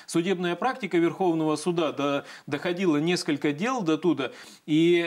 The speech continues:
ничего из этого не получается. То есть в законе не определено, а, куда он едет и что это такое должно быть. Поэтому вот если бы наш зака-,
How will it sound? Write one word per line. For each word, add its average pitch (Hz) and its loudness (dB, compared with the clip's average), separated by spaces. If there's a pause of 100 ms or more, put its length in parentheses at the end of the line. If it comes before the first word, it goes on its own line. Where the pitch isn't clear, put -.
(100)
ничего 180 0
из 185 2
этого 170 2
не 156 0
получается. 143 0
То 156 -2
есть 143 2
в 131 -12
законе 185 -2
не 175 0
определено, 202 0 (240)
а, 143 0
куда 208 0
он 214 -2
едет 160 0
и 151 0
что 208 0
это 165 0
такое 160 0
должно 156 0
быть. 123 -2
Поэтому 180 -2 (140)
вот 165 0
если 208 -2
бы 175 2
наш 175 2
зака-, 170 -2